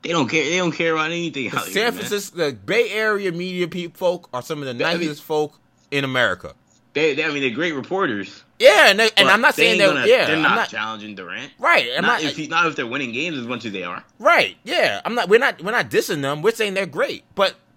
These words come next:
Speaker 2: in terms of holding
Speaker 1: They're
Speaker 2: you
Speaker 1: not cutthroat.
Speaker 2: accountable, come on, dude. Kevin Durant, that was also trash. And if it wasn't for LeBron and just the irony of him, you would have gotten more bars from
Speaker 1: And then
Speaker 2: him.
Speaker 1: when the guy
Speaker 2: But I'ma
Speaker 1: asked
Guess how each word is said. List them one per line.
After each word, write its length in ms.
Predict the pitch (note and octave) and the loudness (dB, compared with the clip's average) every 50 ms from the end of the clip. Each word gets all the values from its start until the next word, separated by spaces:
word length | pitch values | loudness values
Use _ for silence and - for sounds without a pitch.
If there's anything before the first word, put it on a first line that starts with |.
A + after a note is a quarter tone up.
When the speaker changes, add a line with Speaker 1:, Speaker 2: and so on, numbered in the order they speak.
| _ _ _ _ _ _ _ - | _ _ _ _ _ _ _ -12
Speaker 2:
in 100 | - F#3 | -10 -4
terms 260 | F3+ B3 B3+ A#3+ G3+ F#3 | -2 0 0 0 2 2
of 200 | F3 D3+ B2+ - _ _ _ _ _ _ _ _ - C3+ | 0 0 0 -4 _ _ _ _ _ _ _ _ -20 -6
holding 360 | - E3+ G3+ G#3+ A#3 G3+ F3+ | 0 2 4 4 4 4 2
Speaker 1:
They're 100 | D#3+ - | 2 2
Speaker 2:
you 60 | D#3 | 0
Speaker 1:
not 20 | - | 0
cutthroat. 160 | D#3+ - D#3 | 2 4 6
Speaker 2:
accountable, 500 | F#3 G#3 A3+ A3 G3 G#3+ A3 A3 A3+ - _ _ _ _ _ _ _ _ _ _ - | 6 6 4 2 2 0 0 0 -2 -4 _ _ _ _ _ _ _ _ _ _ -10
come 200 | - C4 A3+ G#3+ | -10 -6 -4 -2
on, 320 | F#3 D3+ B2+ A#2 G#2 G2 | -2 -2 -2 -2 -4 -6
dude. 380 | F#2 G#2+ A2+ A2+ A#2 A#2+ A2 G#2 A2 _ _ _ _ _ _ _ _ _ _ _ _ _ _ _ _ _ _ | -8 -8 -8 -8 -8 -10 -14 -16 -20 _ _ _ _ _ _ _ _ _ _ _ _ _ _ _ _ _ _
Kevin 240 | - - G3+ G#3 F#3 | -4 -2 -2 -2 -4
Durant, 380 | E3 D#3+ D3 D3 D3 D3 C#3+ - - _ _ _ _ - | -6 -4 -2 0 0 0 -2 -2 -6 _ _ _ _ -2
that 180 | C3 D3 D#3 | 2 2 4
was 120 | D3+ C#3+ C#3 | 2 2 0
also 320 | C#3 C3+ B2 - B2 G#2+ | -2 -2 -4 -6 -8 -10
trash. 500 | G2 - A2+ G#2 G2+ F#2 F2+ F2 - - _ _ _ _ _ _ _ _ _ _ _ _ _ _ _ _ _ - | -8 -6 -4 -2 -2 -2 -4 -6 -10 -18 _ _ _ _ _ _ _ _ _ _ _ _ _ _ _ _ _ -10
And 320 | A2 A2 A2 G#2+ G#2+ G#2+ - | -8 -6 -6 -6 -6 -8 -12
if 120 | A2 G#2 G#2+ | -14 -14 -8
it 20 | |
wasn't 280 | A#2 C3+ D3 D3+ C#3+ C3+ | -4 -2 0 0 -2 -4
for 80 | C3 B2 | -6 -8
LeBron 480 | A#2 G2+ F#2+ A2+ A#2 A2 G#2+ G#2+ G#2 - | -6 -6 -6 -4 -4 -2 -4 -4 -6 -8
and 100 | G#2+ G2 | -10 -12
just 160 | F2+ G2+ F2 - | -12 -12 -12 -10
the 100 | G#2 D#2 | -8 -4
irony 380 | G#2+ G#2+ G#2+ G#2+ G2+ G2 F#2+ | -2 -2 -2 -2 -4 -6 -10
of 100 | F#2 F2 | -10 -8
him, 320 | G#2+ G#2+ F#2+ F2+ E2 E2 D#2+ _ - E2+ F2+ | -8 -8 -8 -8 -10 -12 -16 _ -20 -16 -14
you 180 | G2 G#2+ G#2 | -12 -10 -8
would 120 | G#2 G#2 F#2+ | -8 -8 -8
have 200 | F2 G#2+ G2 E2+ | -8 -8 -6 -6
gotten 240 | G2+ F#2+ E2+ F2 | -6 -6 -6 -6
more 160 | F2+ G2 G2 F2+ | -8 -8 -8 -8
bars 300 | D#2 F2 D#2+ D2+ C#2+ - | -8 -10 -10 -12 -12 -10
from 100 | - - | -4 0
Speaker 1:
And 80 | C3+ | 2
then 180 | C#3+ D3 C#3+ C#3 | 2 2 2 2
Speaker 2:
him. 40 | C#3 | 2
Speaker 1:
when 80 | C#3 C3+ | 0 0
the 80 | C3 | 0
guy 160 | A#2 C3 C3+ | 0 0 2
Speaker 2:
But 80 | C#3 B2+ | 2 2
I'ma 60 | - | 0
Speaker 1:
asked 80 | C3+ | 0